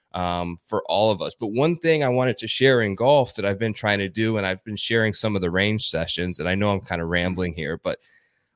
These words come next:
I found it better for me and more therapeutic recently to just go practice and to work on simple things like videoing my swing and how I look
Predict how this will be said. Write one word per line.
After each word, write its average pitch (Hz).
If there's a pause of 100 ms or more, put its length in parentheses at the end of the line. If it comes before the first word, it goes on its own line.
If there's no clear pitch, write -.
I 147
found 143
it 147 (880)
better 110
for 110
me 117
and 98
more 110
therapeutic 110
recently 87 (260)
to 120
just 147
go 160
practice - (340)
and 117
to 127
work 127
on 143
simple 101
things 92
like 85
videoing 101
my 90
swing 92
and 82
how 98
I 92
look 90